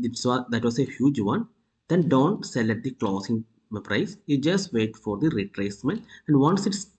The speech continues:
touched the red line and, uh, show a red candle, then only go for sell.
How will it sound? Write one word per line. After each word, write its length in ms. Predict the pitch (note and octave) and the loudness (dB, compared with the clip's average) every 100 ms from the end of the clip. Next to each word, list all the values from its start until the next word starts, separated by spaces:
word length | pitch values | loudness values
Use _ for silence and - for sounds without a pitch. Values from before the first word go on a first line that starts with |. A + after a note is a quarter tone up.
| - | 0
touched 340 | C#3 C#3 - | 0 0 0
the 140 | F3+ D#3 | 4 4
red 240 | A2+ G#2+ - | 4 -2 -6
line 460 | A2+ G#2+ A#2+ G#3 G#3 _ _ | -2 0 2 0 -4 _ _
and, 420 | - A2+ C3+ D3 A#2+ | 0 0 0 -4 -2
uh, 160 | A2+ | -2
show 260 | A2 B2 B2 | -2 -2 0
a 100 | C3 | 0
red 240 | A2+ G#2 _ | -2 -6 _
candle, 480 | A2+ G2+ G2 E3 A#3 - _ _ | -4 -2 -4 -4 -4 -8 _ _
then 160 | B2 A#2 | 0 2
only 300 | G#2+ B2+ G#3+ | 2 2 0
go 220 | A#2+ F#2+ | -2 -8
for 200 | - F#3+ | -6 -6
sell. 280 | - G#2+ | -4 -6